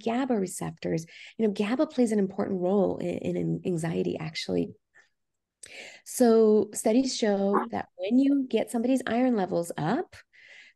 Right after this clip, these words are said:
their mood and their level of co-, ability and cognition improves. So iron is really important beyond just mood and cognition. Um, it's important for energy and, and many other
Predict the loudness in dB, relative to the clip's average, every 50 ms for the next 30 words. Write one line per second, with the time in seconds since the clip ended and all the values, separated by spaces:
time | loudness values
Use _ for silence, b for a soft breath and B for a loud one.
0 | _ 2 4 4 6 6 4 4 4 4 4 4 4 4 4 2 2 0 -2 -8
1 | _ _ _ _ _ _ _ _ -4 -2 0 0 0 0 0 -2 -4 -6 -8 -12
2 | -20 _ _ _ -4 0 2 2 4 4 2 0 -2 -4 _ _ _ _ _ _
3 | -20 -20 -20 _ _ _ _ _ _ _ _ _ -4 -2 0 0 0 0 -2 -4
4 | -6 -10 -8 -4 -4 -2 0 2 2 4 4 4 4 2 0 0 -2 -2 0 2
5 | 2 2 0 0 -2 -2 -2 -2 -2 -6 -10 _ _ _ -4 -4 -4 -4 -4 -4
6 | -2 -2 -4 -6 -8 -10 -10 -10 -12 B B B B B B B -6 -4 -4 -2
7 | 0 2 2 2 2 2 2 4 4 2 2 0 -4 -6 -4 -2 -2 -2 -2 -4
8 | -4 -6 -4 -4 -4 -4 -2 -4 -4 -6 -10 -12 _ -4 -2 0 2 2 2 2
9 | 2 0 0 0 -2 -6 -8 -4 -2 0 2 2 2 2 0 0 -2 -4 -4 -4
10 | -4 -6 -4 -2 -2 -2 -2 -2 -2 0 0 -2 -2 B B B B B -6 -4
11 | -2 -2 -2 -2 -4 -4 -6 -6 -4 -4 -4 -4 -4 -4 -4 -4 -4 -2 0 2
12 | 2 4 4 2 0 -2 -4 -6 -4 -4 -2 -2 -4 -4 -4 -2 -2 -2 0 -2
13 | -2 -2 0 0 0 2 2 2 0 0 -2 -4 -4 -2 -2 -2 -4 -6